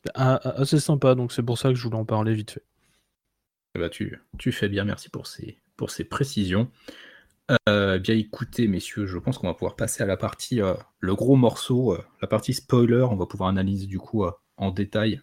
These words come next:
Speaker 2: euh, la série. Donc évidemment, euh, comme d'habitude, je fais le petit disclaimer. Si vous n'avez pas lu la série, eh bien, fuyez,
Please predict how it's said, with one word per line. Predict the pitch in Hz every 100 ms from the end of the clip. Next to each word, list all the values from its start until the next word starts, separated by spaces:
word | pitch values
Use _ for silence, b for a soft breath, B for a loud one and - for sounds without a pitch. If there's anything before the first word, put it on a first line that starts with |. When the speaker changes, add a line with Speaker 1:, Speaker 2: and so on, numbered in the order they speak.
| _ -
Speaker 2:
euh, | - -
la |
série. | 90 - 98 131 b b b b b b b b
Donc | 110 120
évidemment, | 107 113 110 104 101 _ _ _ _ _ _ _ -
euh, | - 90
comme | 98 98
d'habitude, | 98 98 - 95
je | 107
fais | 104 117 107 -
le | 110 107
petit | 101 98
disclaimer. | 90 80 - 90 110 139 139
Si | 127 - 95
vous | 90
n'avez | 87
pas | 90
lu | 92
la | 95
série, | 87 - 95 98
eh | 92
bien, | 82 85 82 76
fuyez, | - 104 92 135